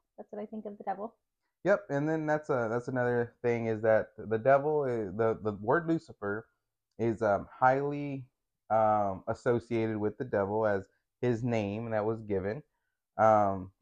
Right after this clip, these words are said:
Speaker 2: or at least that's what we've been taught, and that's what everybody knows. Is there anything else that, uh, that you've been taught about that, or is that pretty much it?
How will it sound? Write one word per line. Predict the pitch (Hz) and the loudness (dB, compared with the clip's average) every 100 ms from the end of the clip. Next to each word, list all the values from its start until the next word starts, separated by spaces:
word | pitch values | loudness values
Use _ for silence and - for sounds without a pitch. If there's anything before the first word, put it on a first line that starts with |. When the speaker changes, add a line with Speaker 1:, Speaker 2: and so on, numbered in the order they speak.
| _ | _
Speaker 2:
or | 113 117 | 4 4
at | 90 101 | 2 0
least | 120 113 | -2 4
that's | 117 107 - | 6 6 4
what | 110 104 - | 2 4 4
we've | 104 98 | -2 -2
been | 107 | -4
taught, | 95 - 107 101 101 | -2 4 6 6 2
and | 101 101 | -2 -6
that's | 98 | -6
what | 98 | -6
everybody | 92 87 87 90 | -6 -4 -6 -8
knows. | 98 131 113 98 | -6 -4 -4 -6
Is | 98 95 101 | -6 -8 -6
there | 101 | -6
anything | 104 104 - | -6 -10 -6
else | 98 113 - _ | -2 -2 -4 _
that, | 123 117 - _ _ _ _ _ | -2 -2 -4 _ _ _ _ _
uh, | 110 107 107 - _ _ _ _ | 0 0 0 -6 _ _ _ _
that | 120 113 | 0 2
you've | 131 135 | 0 0
been | 139 | -2
taught | 143 143 139 | 4 4 4
about | 143 143 139 | 4 2 4
that, | 160 160 _ | 0 0 _
or | 92 110 | 2 2
is | 107 | 4
that | 107 - | 2 0
pretty | 110 | -4
much | 104 92 | -4 -6
it? | 87 | -8